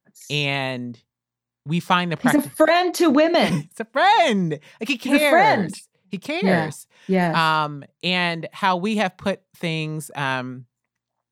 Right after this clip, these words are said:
Speaker 2: on, like, the, you talked about the nuclear family, you know, and that is something that is true to our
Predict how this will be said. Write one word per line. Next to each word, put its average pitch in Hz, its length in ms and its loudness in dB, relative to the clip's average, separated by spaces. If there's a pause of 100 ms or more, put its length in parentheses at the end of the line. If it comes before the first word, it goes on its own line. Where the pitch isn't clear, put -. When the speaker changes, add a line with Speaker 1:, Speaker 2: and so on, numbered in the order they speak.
(220)
Speaker 2:
on, 156 500 2
like, 151 180 -4
the, 151 220 -8
you 156 120 -8
talked 170 160 -4
about 151 120 -6
the 143 40 -10
nuclear 135 320 -8
family, 165 640 -8 (340)
you 151 120 -2
know, 151 100 0
and 143 140 -4
that 147 180 2
is 147 100 -4
something 147 400 -6
that 139 140 0
is 139 120 -8
true - 180 -8
to - 320 -10
our 185 580 2